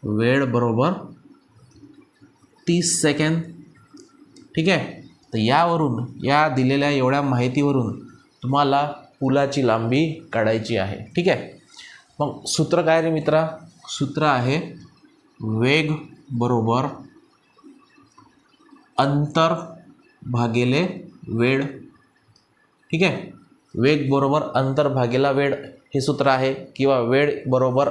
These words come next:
अंतर भागिला वेग केलं तरी चालेल, किंवा अंतर बरोबर अन वेळ गुणिला वेग केला तरी चालेल. आता बघा, वेग किती आहे? वेग, किंवा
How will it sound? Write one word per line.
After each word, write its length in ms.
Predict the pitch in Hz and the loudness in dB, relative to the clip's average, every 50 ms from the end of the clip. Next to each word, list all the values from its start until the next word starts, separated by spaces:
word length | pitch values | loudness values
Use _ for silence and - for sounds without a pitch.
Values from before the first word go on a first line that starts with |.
| - - | 0 0
अंतर 340 | 120 127 127 127 143 139 139 | 0 0 2 2 0 0 2
भागिला 400 | 127 127 127 120 127 135 135 131 | 2 2 2 2 2 2 2 2
वेग 200 | 123 127 127 131 127 - | 2 2 0 -2 -2 0
केलं 200 | 127 127 131 127 | 0 0 2 2
तरी 180 | 135 139 147 147 147 - - - - _ _ - - | 0 0 0 -2 -4 -10 -18 -20 -20 _ _ -6 0
चालेल, 340 | - 127 120 120 127 131 135 143 - - - - - _ _ - | 2 2 4 2 2 0 -2 -6 -10 -14 -20 -20 -20 _ _ -4
किंवा 260 | 131 131 135 139 - - - - | 0 2 2 2 0 -2 -2 -2
अंतर 340 | 131 135 139 135 156 151 147 | 0 0 0 0 0 0 2
बरोबर 460 | 135 139 139 139 139 139 139 147 151 147 - - - - _ _ _ _ - | 2 2 2 2 2 2 0 0 -2 -4 -8 -14 -18 -20 _ _ _ _ -4
अन 220 | - - 127 127 | -2 0 2 2
वेळ 340 | 123 117 127 139 143 147 143 131 | 2 2 4 2 2 2 2 0
गुणिला 300 | 135 135 139 139 143 139 | 0 0 2 2 2 2
वेग 300 | 123 127 131 135 131 - - - - - | 2 2 0 0 -2 -6 -12 -18 -8 -4
केला 220 | - 127 127 135 139 139 | 0 0 0 0 0 -2
तरी 160 | 135 131 143 151 | -2 -2 -2 -2
चालेल. 400 | - - 120 104 98 92 64 - - - - - _ _ _ - - - - _ _ - | -2 -2 0 0 2 0 -2 -4 -6 -12 -18 -20 _ _ _ -20 -20 -20 -20 _ _ -2
आता 140 | 208 - | 0 2
बघा, 240 | 170 151 139 123 110 117 120 - - - - _ _ _ - - | 2 2 2 2 0 -2 -4 -12 -16 -20 -20 _ _ _ -8 -2
वेग 380 | 113 123 147 160 160 165 165 | 2 2 4 4 2 2 0
किती 200 | 165 165 156 170 | 0 0 2 2
आहे? 120 | 170 160 151 | 2 2 2
वेग, 280 | 139 147 151 151 143 123 - - - _ _ _ _ _ _ _ _ _ _ _ - - _ _ _ _ _ _ _ _ _ _ _ _ - | 2 0 0 0 -2 -8 -14 -18 -20 _ _ _ _ _ _ _ _ _ _ _ -20 -20 _ _ _ _ _ _ _ _ _ _ _ _ 0
किंवा 220 | 170 170 160 123 | 2 2 4 2